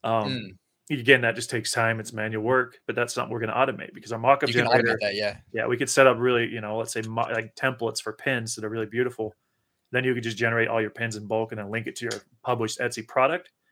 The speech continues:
Speaker 1: and then pin it to Pinterest automatically. That'll come at some point in the future too. So just, again,
Speaker 2: Yeah.
Speaker 1: everything in bulk. Select everything that you published, create pins for it, and then pin it to Pinterest, linking back to Etsy or Shopify or wherever you're selling it.
Speaker 2: Yeah,
Speaker 1: So
Speaker 2: I
Speaker 1: that
Speaker 2: put
Speaker 1: type of
Speaker 2: together,
Speaker 1: automation
Speaker 2: like,
Speaker 1: will
Speaker 2: a,
Speaker 1: come.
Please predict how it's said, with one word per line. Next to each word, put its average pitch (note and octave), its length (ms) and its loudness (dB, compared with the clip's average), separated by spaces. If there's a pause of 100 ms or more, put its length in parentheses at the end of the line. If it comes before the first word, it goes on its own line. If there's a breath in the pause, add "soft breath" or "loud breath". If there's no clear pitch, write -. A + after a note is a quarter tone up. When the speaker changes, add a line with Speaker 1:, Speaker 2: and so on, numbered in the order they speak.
(140)
Speaker 1:
and A#2 100 -8
then A2+ 80 -4
pin A#2 180 -6
it A2+ 120 -8
to G#2+ 120 -8 (260)
Pinterest - 500 -8
automatically. G#2+ 500 -6
That'll B2+ 220 4
come A#2 200 -2
at G#2+ 80 -8
some A#2 200 -6
point A2 140 -10
in - 20 -16
the G2 60 -16
future A2 260 -10
too. - 280 -8 (540)
So D3 100 0
just, C#3 200 0
again, C3+ 220 6
Speaker 2:
Yeah. B2+ 60 6
Speaker 1:
everything B2+ 280 4
in A2+ 100 -4
bulk. G#2+ 240 -2
Select A#2+ 260 -2
everything D3 360 4
that C3 60 -6
you C3 80 -2
published, B2 540 0 (340 soft breath)
create B2+ 320 2
pins B2 260 0
for A2+ 260 0
it, G#2+ 100 0
and A2+ 100 -8
then G2+ 100 -8
pin A2 200 -8
it A2 100 -12
to - 80 -18
Pinterest, A2 400 -8
linking G#2+ 260 -8
back G2+ 220 -8
to - 80 -12
Etsy A#2 340 -4
or G2+ 80 -8
Shopify G#2+ 480 -6
or G#2+ 60 -4
wherever G#2+ 240 -6
you're G#2 60 -8
selling - 300 -6
it. - 100 -10 (680)
Speaker 2:
Yeah, G#2 100 2
Speaker 1:
So G2+ 40 8
Speaker 2:
I - 40 6
Speaker 1:
that C3+ 80 10
Speaker 2:
put E3 80 4
Speaker 1:
type D3 80 8
of C#3 60 8
Speaker 2:
together, B2 240 8
Speaker 1:
automation A2 340 0
Speaker 2:
like, G2 100 -6
Speaker 1:
will G#2 80 -10
Speaker 2:
a, A2 40 -14
Speaker 1:
come. A2+ 60 -20